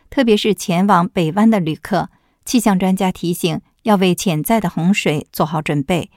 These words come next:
如果遇到被淹没的道路，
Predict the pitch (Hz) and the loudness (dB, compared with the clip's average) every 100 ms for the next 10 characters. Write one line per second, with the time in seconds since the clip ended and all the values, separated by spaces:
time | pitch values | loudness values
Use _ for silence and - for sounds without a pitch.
0 | _ _ _ 247 254 214 220 202 175 190 | _ _ _ 2 4 4 2 0 -2 0
1 | 170 156 226 240 262 185 165 175 160 175 | 0 2 4 6 6 2 -2 0 0 0
2 | 165 | -2